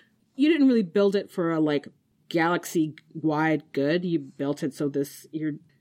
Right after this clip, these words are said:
you know, dying relative could, like, be entertained that just happened to be a, like, "Oh, and people can come and visit it," whatever. And clearly the intention wasn't to fuck up a lot of people's lives, but the end result has, is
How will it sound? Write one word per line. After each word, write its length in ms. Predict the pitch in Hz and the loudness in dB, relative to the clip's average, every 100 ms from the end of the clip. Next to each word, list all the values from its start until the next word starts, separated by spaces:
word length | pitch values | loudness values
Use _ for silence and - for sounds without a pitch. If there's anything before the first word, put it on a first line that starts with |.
| - | -8
you 200 | 147 135 | -4 -4
know, 200 | 127 139 - 160 | -6 -12 -12 -10
dying 380 | 143 147 151 147 | -4 -2 0 -2
relative 540 | 131 143 143 156 147 | 0 -2 -2 -4 -4
could, 200 | - 139 | -6 -8
like, 160 | 139 135 139 | -6 -8 -8
be 160 | 151 135 | -4 -4
entertained 500 | 127 131 - 131 135 | -4 -8 -6 -2 0
that 100 | 123 | -2
just 160 | 147 | -6
happened 400 | - 151 - 143 | -4 -4 -2 -4
to 80 | 143 | -4
be 180 | 123 135 | -4 -4
a, 60 | 147 | 0
like, 180 | 185 - 466 | -2 0 2
"Oh, 140 | 240 | 4
and 100 | 214 | 2
people 180 | - 269 | 2 0
can 140 | 285 | -2
come 200 | 202 262 | 0 2
and 80 | 254 | 4
visit 260 | 247 175 135 | 2 -2 -4
it," 180 | 127 185 | -8 -6
whatever. 600 | 180 185 170 135 131 - _ _ - - _ _ - | -2 0 -2 -6 -12 -16 _ _ -20 -20 _ _ -2
And 720 | 185 185 185 185 185 185 180 _ _ _ _ - | 2 4 4 4 4 2 0 _ _ _ _ -12
clearly 300 | - 320 427 | 0 4 6
the 140 | 349 | 6
intention 500 | 240 - 196 196 247 | 2 2 0 2 4
wasn't 240 | 208 202 202 | 4 2 0
to 80 | 170 | -2
fuck 280 | - 175 185 | -4 -2 -2
up 180 | 175 - | -2 -6
a 60 | 180 | -2
lot 200 | 165 165 | 2 2
of 80 | 165 | 0
people's 280 | 165 160 160 | -2 -2 0
lives, 440 | 156 180 208 208 | 0 2 0 -2
but 420 | - 160 156 139 _ _ _ _ _ - | -4 -2 -2 -6 _ _ _ _ _ -4
the 160 | 233 | 0
end 160 | 277 277 | 2 4
result 360 | 208 202 165 | 2 0 -2
has, 300 | - 143 - _ _ | -4 -12 -12 _ _
is 280 | 175 147 - | -12 -12 -14